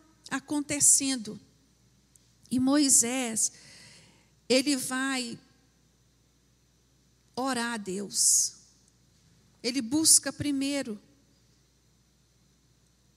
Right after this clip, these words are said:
Corá e pede a ele que se arrependa do seu mal feito. Que ele se volte atrás. Que ele se arrependa daquela situação.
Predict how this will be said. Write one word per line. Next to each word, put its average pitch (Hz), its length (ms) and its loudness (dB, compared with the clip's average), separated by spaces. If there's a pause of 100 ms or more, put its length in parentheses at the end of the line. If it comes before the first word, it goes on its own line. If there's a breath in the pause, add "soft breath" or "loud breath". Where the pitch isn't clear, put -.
(600)
Corá 220 420 -8
e 285 80 -12
pede 269 400 -6
a 269 80 -4
ele 277 220 -4
que 311 120 -4
se - 140 4
arrependa 339 640 -4
do 214 120 -8
seu 214 200 0
mal 208 160 -4
feito. - 440 -10 (840 soft breath)
Que - 100 -8
ele 269 80 -2
se 285 80 0
volte 302 380 0
atrás. 349 680 0 (680 soft breath)
Que 269 100 -10
ele 294 140 -4
se 339 120 2
arrependa 311 580 -2
daquela 240 420 -6
situação. 220 840 -2